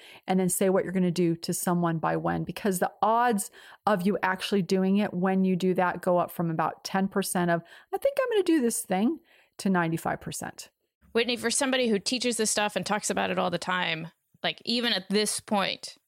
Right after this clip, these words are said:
Speaker 2: are, are you at the bottom of any S curves? Are you struggling through anything?
Speaker 1: Yes, absolutely. I am struggling with figuring out how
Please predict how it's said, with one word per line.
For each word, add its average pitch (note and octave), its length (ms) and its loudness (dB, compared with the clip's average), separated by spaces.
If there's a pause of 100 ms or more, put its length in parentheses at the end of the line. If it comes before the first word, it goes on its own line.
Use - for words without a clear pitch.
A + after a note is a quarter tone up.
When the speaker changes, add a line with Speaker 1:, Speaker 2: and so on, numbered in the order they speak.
(160)
Speaker 2:
are, E3+ 280 -2
are F#3 100 2
you G#3+ 260 2
at G#3+ 120 0
the F#3 80 0
bottom F3+ 400 0
of F3+ 100 -4
any E3+ 220 -2
S E3 200 -4
curves? - 400 -4
Are G3 80 0
you E3+ 120 -2
struggling F3+ 480 -2
through E3+ 240 -2
anything? E3+ 540 -6 (760)
Speaker 1:
Yes, F#3+ 540 2
absolutely. E3+ 680 0 (840)
I B3 240 2
am F4 180 4
struggling G3+ 1000 2
with F#3+ 420 2 (180)
figuring D4 640 2
out F#3 600 0 (640)
how A3 640 2